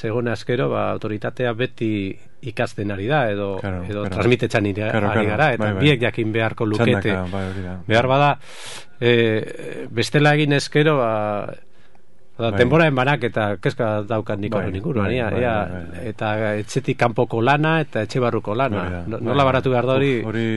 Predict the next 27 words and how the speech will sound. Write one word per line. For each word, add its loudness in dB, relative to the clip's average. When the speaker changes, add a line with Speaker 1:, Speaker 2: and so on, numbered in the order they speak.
Speaker 2:
hori 2
ka-, 0
bak-, -4
bakoitzaren, -2
e, -2
erabakitza -2
da, 0
eta -4
bar. -4
Baina, -2
claro, 0
nik 0
ezagutzen, -2
nik 2
dekot 2
oso 2
gertuko 0
adibide 2
bat, -2
eta, -2
eta -4
zuk -4
be -2
bai, 0
ba, -2
horren -2
ingurukoa, -2